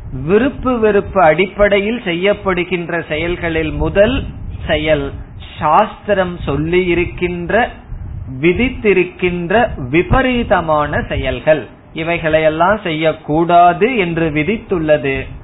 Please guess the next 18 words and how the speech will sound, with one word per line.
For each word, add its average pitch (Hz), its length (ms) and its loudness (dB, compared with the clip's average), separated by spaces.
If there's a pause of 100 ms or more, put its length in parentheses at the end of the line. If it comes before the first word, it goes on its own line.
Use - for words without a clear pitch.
அதைத்தான் 180 480 0
நிஷித்தம்னு 165 880 -2
சொல்றோம். 127 320 -4 (420)
நிஷித்தம்னா 165 680 -2
நெகேஷன் 156 640 -2
அர்த்தம். 139 360 -2 (280)
நெகேட்டட். 143 720 0 (320)
எது 170 340 2
வேண்டான்னு 175 720 2
சொல்லியிருக்கோ 180 800 0 (420)
அதை 156 320 -4
நாம் 175 340 -4
செய்யக்கூடாது. 143 1300 -2 (1600)
சாஸ்திரம் 240 560 2
ஏன் 202 420 -2
வேண்டான்னு 202 640 0
சொல்லுதுன்னு 180 580 -2
சொன்னா, 156 420 -2